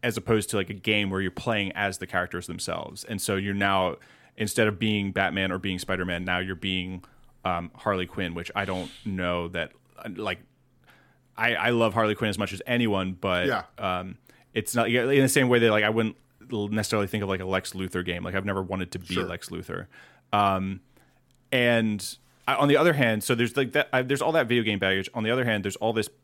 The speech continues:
Speaker 1: publisher baggage in terms of just Warner Brothers and what they've done to the D C, uh, like,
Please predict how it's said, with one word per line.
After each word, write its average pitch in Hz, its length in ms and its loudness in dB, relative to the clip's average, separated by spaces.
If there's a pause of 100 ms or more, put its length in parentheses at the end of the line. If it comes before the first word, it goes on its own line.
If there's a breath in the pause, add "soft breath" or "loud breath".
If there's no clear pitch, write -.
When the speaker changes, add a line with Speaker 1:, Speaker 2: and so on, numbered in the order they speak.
Speaker 1:
publisher 110 520 -4
baggage 95 480 0
in 95 120 -6
terms 95 280 -4
of 92 140 -4
just - 260 -8
Warner 104 320 -4
Brothers 92 580 -4 (440 soft breath)
and 104 160 -2
what 101 180 -2
they've 95 220 0 (200)
done 98 400 0
to 98 640 -6 (640 soft breath)
the 101 100 -2
D 101 240 -2
C, 101 540 -2 (440)
uh, 92 360 -2 (260)
like, 95 260 -6